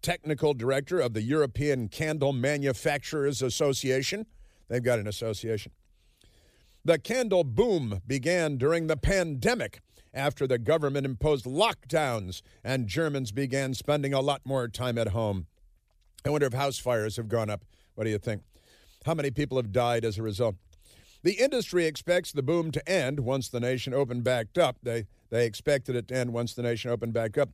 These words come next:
uh, Toman said. "But then the war in Ukraine started," he said. Then the, 'cause then you need more candles 'cause there's war in Ukraine. Prior to Russia's invasion,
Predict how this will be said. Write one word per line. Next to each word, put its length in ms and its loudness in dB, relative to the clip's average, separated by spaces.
uh, 200 0
Toman 600 0
said. 460 0
"But 220 2
then 360 2
the 160 2
war 300 6
in 160 0
Ukraine 520 4
started," 580 0
he 140 0
said. 300 0
Then 180 2
the, 140 -2
'cause 180 4
then 180 2
you 120 0
need 160 2
more 180 2
candles 440 2
'cause 240 0
there's 260 -2
war 200 2
in 100 -4
Ukraine. 400 -4
Prior 340 4
to 120 -2
Russia's 400 2
invasion, 500 0